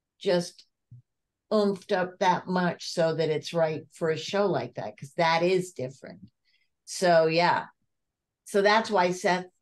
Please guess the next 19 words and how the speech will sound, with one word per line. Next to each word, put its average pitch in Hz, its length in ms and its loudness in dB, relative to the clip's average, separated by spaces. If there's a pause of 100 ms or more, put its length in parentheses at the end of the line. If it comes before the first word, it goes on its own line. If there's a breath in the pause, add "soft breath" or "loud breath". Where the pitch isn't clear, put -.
really, 180 300 -4
you 180 120 -4
know, 156 340 -6
really 175 320 2
trained 170 340 -2
me 156 160 -6
well. 147 460 -2 (320)
All 160 140 0
the, 139 280 -2 (180)
all 190 200 2
the 170 200 2
weird 170 460 -2
Family 170 400 -2
Guy 131 260 -4
things 127 380 -10
I 123 140 -6
did 123 260 -10
for 127 100 -12
him. 139 320 -8